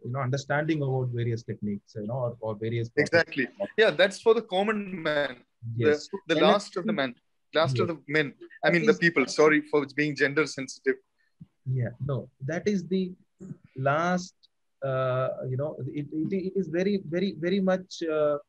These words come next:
Speaker 1: uh, uh, important that the elections remain what it is. It is actually the transfer of sovereignty from an individual to a government, saying that, yes, you are, and that has to be a fully aware exercise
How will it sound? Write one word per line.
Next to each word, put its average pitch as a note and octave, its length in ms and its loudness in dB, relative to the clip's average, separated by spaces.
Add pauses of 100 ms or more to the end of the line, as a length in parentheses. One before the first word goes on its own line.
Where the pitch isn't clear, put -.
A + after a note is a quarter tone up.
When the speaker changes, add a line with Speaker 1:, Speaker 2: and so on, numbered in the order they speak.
(420)
Speaker 1:
uh, C3+ 60 -2
uh, B2 760 2
important C#3+ 540 0
that D#3 200 0
the D3 100 -2
elections E3+ 680 -2 (500)
remain E3+ 640 2
what C#3 220 2
it B2+ 100 -2
is. B2 220 -2
It B2 100 -4
is F#3 160 0
actually F#3 440 -2
the E3+ 220 -6
transfer C#3 380 -2
of D3+ 120 -4
sovereignty C3 680 -4
from C#3 220 -4
an C3 100 -2
individual B2 640 -2 (140)
to C3+ 220 -2
a B2+ 100 -2 (240)
government, C3+ 480 2
saying B2+ 300 -2
that, B2 180 -2
yes, B2 260 -4
you A#2+ 160 -2
are, B2 240 2 (220)
and C#3 220 -2
that F3 260 0
has F3 180 -4
to F#3 100 -6
be F3 140 -4
a E3 40 -4 (100)
fully F3 240 -2
aware D#3 400 2
exercise D3+ 420 -4